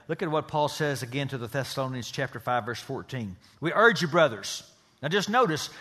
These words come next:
we gotta live in community. He says, "I want you to warn those who are idle, encourage the timid,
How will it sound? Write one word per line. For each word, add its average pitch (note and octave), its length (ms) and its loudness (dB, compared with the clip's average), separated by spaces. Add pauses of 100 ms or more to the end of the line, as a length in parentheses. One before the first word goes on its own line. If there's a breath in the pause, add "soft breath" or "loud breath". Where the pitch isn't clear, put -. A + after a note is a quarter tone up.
(120)
we G3+ 80 -2
gotta F#3+ 220 4
live F3 180 2
in F3+ 100 0
community. E3 540 -4 (1900 soft breath)
He F#3 100 -2
says, D#3+ 180 2
"I F3+ 100 8
want A3 340 6
you A3 80 2
to F3+ 340 2 (2250)
warn F#3+ 480 4
those - 640 -8 (200)
who F3+ 200 -2
are G#3 80 -2
idle, G3+ 420 -6 (1500)
encourage F3+ 1160 0 (300)
the F#3 100 -2
timid, D3 480 -4